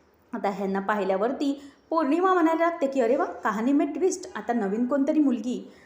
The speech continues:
आकाश म्हणतो की, "अगं, तुझी ओळख करून द्यायचीच राहिली ना, ही भूमी आहे, ही माझी मैत्रीण." आणि त्यानंतर मग आता हे ऐकल्यावरती वेदू म्हणायला लागते की, "मैत्रीण? मला तर वाटलं की माझ्यानंतर तुझी कोणतीच मैत्रीण होऊ शकत नाही."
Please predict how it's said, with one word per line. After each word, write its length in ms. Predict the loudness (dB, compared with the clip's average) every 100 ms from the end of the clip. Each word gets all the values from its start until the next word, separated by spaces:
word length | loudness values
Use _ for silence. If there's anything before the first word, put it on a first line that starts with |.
| -16 -12
आकाश 340 | -8 -8 -8
म्हणतो 260 | -6 -4 -4
की, 140 | -2
"अगं, 380 | 0 2 2 0 -4 -12 -8
तुझी 260 | -4 -2 -2 2
ओळख 160 | 2
करून 300 | 4 2 4
द्यायचीच 340 | 4 2 0 0
राहिली 280 | 0 0 0
ना, 260 | -2 -2 -2
ही 120 | -4
भूमी 340 | -2 -2 -2 -2
आहे, 220 | -2 -2
ही 100 | 0
माझी 280 | 0 0 0
मैत्रीण." 520 | 0 -2 -2 -2 -2 -6 -14 -20 _ -10
आणि 240 | -8 -6
त्यानंतर 600 | -4 -2 -2 0 0 -2 -6
मग 220 | -8 -4
आता 320 | -2 0 0 0 -6 -18 -6
हे 60 | -2
ऐकल्यावरती 1080 | 2 0 0 0 0 0 -2 -2 -2 -6 -16 _ _
वेदू 260 | 0 2 2
म्हणायला 340 | 2 2 2
लागते 320 | 2 0 -2 -4
की, 140 | 2
"मैत्रीण? 520 | 2 4 2 0 0 -2 -12 -20 -20 _ -20 -12
मला 200 | -6 -4
तर 160 | -2
वाटलं 280 | -2 -2 -2
की 140 | -2 -2
माझ्यानंतर 500 | -2 -2 -2 -2 -2
तुझी 220 | -4 -4
कोणतीच 380 | 0 0 0 -2
मैत्रीण 300 | -2 0 0
होऊ 160 | 0
शकत 340 | 0 -2 -4 -2
नाही." 280 | -2 -4